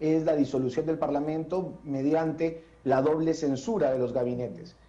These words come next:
Y es por eso que se puso como primer gabinete al gabinete Bellido, un gabinete que iba a empezar manchado, cuestionado, para tener la primera negación de confianza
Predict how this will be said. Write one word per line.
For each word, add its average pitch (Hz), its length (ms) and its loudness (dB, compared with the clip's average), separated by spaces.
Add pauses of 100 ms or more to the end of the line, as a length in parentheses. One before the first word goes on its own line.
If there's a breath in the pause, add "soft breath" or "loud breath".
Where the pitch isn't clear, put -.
(140 soft breath)
Y 175 80 2
es 190 40 4
por 208 200 2
eso 226 260 2
que 214 340 2 (180)
se 156 140 0
puso 175 640 0
como 131 320 -2
primer 165 640 0 (240 loud breath)
gabinete 151 680 0
al 143 100 0
gabinete 135 420 0
Bellido, 160 420 0
un 156 100 0
gabinete 147 540 2
que 143 100 -4
iba 151 120 2
a 156 40 -2
empezar 151 420 -2
manchado, 147 680 0
cuestionado, 156 720 -2 (240 loud breath)
para 175 520 2 (200)
tener 156 340 2
la 165 240 2
primera 147 720 0
negación 139 560 0
de 147 80 2
confianza 143 800 -2